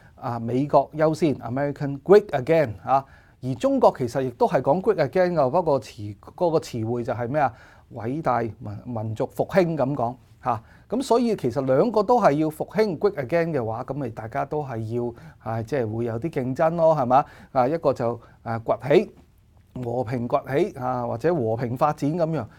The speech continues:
噉但係美國又話我要做大佬啊，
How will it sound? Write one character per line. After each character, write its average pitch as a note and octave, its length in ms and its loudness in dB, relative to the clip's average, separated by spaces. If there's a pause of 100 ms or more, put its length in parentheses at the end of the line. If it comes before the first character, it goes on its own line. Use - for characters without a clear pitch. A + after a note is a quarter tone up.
(140)
噉 E3+ 140 -8
但 - 20 -8
係 B2+ 140 -6
美 B2 160 -4
國 C3 160 -4
又 A2+ 120 -4
話 A2 120 -2
我 A2 240 -2
要 C#3 260 -2 (120)
做 A#2+ 160 -6
大 B2 200 0
佬 C#3 260 4
啊， A#2+ 240 0